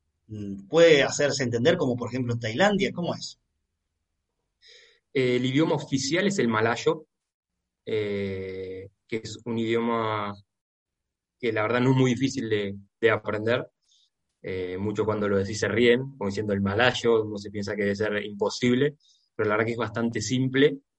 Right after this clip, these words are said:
Speaker 2: porque la pronunciación es igual que el español, tal cual,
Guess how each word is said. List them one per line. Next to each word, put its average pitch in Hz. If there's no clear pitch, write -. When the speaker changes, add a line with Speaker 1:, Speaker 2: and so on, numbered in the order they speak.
Speaker 2:
porque 98
la 101
pronunciación 110
es 117
igual 113
que 113
el 110
español, 127
tal 107
cual, 110